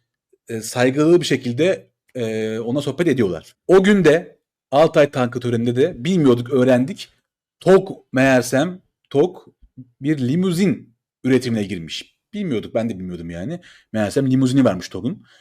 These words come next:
Ve o tok, tok limuzininin önüne de Cumhurbaşkanlığı forsu ile beraber, yani resmi araç artık o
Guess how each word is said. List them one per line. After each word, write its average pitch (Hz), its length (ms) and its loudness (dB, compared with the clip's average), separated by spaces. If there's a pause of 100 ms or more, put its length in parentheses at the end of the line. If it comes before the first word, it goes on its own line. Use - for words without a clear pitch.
(300)
Ve 147 40 -2
o 190 340 2
tok, - 380 0
tok 180 200 2
limuzininin 151 680 -2
önüne 156 360 2
de 175 360 0
Cumhurbaşkanlığı 135 680 0
forsu 123 560 -2 (220)
ile 110 140 0
beraber, 131 420 6
yani 120 260 0
resmi 123 360 0
araç 113 220 0
artık - 220 -12
o 151 240 -2